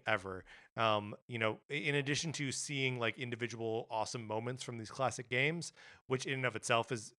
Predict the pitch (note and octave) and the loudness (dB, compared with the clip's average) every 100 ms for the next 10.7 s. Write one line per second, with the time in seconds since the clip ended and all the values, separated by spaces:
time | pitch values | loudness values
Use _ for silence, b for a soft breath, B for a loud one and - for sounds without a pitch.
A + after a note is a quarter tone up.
0 | - A#2 A2 - C3 A#2 A2 - A#2 A2 | -8 -6 -6 -2 0 2 0 -2 -2 0
1 | C3+ - A#2 A#2+ - B B B _ _ | -2 0 2 2 2 B B B _ _
2 | _ _ _ - - C3+ A#2+ A2 - - | _ _ _ -20 -2 2 2 2 -8 -12
3 | A#2 B2+ B2+ B2+ B2+ B2+ - B2 B2 A#2 | 0 2 2 2 4 4 2 2 2 2
4 | C3+ C3 A2+ C3 B2+ D3 C3+ B B B | 0 -2 0 0 2 2 0 B B B
5 | - F3+ G3 E3 B2+ - D3 C#3+ C#3 C3 | 2 6 8 6 6 2 2 4 4 2
6 | C3+ C#3 C#3+ C#3 - C#3 C3 C3 C3 B2 | 4 2 4 0 4 6 6 4 0 -4
7 | b b _ C3 A#2+ A#2+ C3 E3 - D3+ | b b _ 2 4 4 4 4 6 4
8 | C3 B2+ A2 C3 C#3 B2 B2 B2+ A#2 B2 | 6 4 2 0 0 0 2 2 0 -2
9 | D3 B2+ A#2 A2+ G#2+ B2 A2 A2+ A2 G#2+ | -4 -2 -4 -4 -6 -6 -2 2 2 2
10 | A2 G#2 G2+ - B2+ G#2 G#2+ | 0 -2 -4 -6 -4 -4 -8